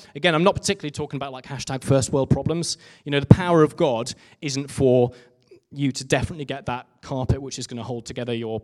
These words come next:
front room, or for your team to win, or for whatever it is. Um, I think this was a guy called Alec Moyer, but I wasn't sure, so I didn't write it up. But he says, uh, "God will not underwrite our worldliness with his power.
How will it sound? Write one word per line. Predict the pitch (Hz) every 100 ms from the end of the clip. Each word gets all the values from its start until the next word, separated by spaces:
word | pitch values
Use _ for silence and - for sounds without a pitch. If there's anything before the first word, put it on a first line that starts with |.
| -
front | - 127 117
room, | 120 120 120 117 123
or | 120 110
for | 110 123 113
your | 117
team | 107 131 120
to | -
win, | 127 120 120 117 - - _
or | 123 117 117
for | 113 123 120 120
whatever | 131 139 135 131 131
it | 123
is. | 113 107 - - - _ _
Um, | 120 120 120 120 135
I |
think | - 165
this | 135 -
was | 131 -
a | 143
guy | 127
called | 120 123
Alec | 117 120 127
Moyer, | 120 110
but | 110
I | 117
wasn't | 117 120
sure, | 120 104
so | 117
I |
didn't | 117
write | 113 110 123
it |
up. | 117
But | 110
he | 131
says, | 135 127 - _ - -
uh, | 123 151
"God | 170 160
will | 160 170
not | 160
underwrite | 156 147 143 139
our | 131 127
worldliness | 135 135 127 123 117 -
with | 123
his | 113
power. | - 117 107 107